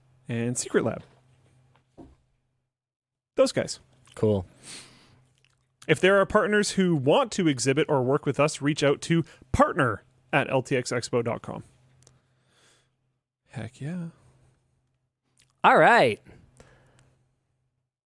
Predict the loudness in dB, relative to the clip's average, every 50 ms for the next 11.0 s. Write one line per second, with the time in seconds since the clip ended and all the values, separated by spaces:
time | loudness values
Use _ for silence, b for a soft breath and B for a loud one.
0 | _ _ _ _ _ _ _ 4 6 6 4 4 2 -2 -6 -12 -20 _ _ _
1 | _ _ _ -20 -2 2 4 6 6 6 6 6 4 4 2 2 2 4 4 4
2 | 4 4 2 2 2 2 4 4 4 4 2 2 2 2 4 4 4 2 2 2
3 | 2 2 2 0 0 0 0 0 0 2 2 0 0 -2 -6 -6 -4 -6 -4 -2
4 | -2 -2 -2 -4 -8 -12 -14 _ _ B B B B B B B B 4 4 4
5 | 4 2 -2 -2 2 4 4 6 6 6 4 4 2 0 -4 2 2 4 4 2
6 | 0 -8 -10 -6 -2 0 2 2 2 0 0 2 2 4 4 4 4 4 4 4
7 | 4 4 6 6 4 4 4 4 4 2 4 4 4 4 2 2 2 2 2 2
8 | 4 2 0 -2 -4 -8 0 2 4 4 6 6 4 4 4 4 4 4 4 4
9 | 2 2 0 -2 -4 -4 0 2 4 4 6 4 4 4 4 4 4 4 4 4
10 | 4 4 4 2 2 0 -4 -2 0 0 0 2 2 4 6 6 6 6 4 0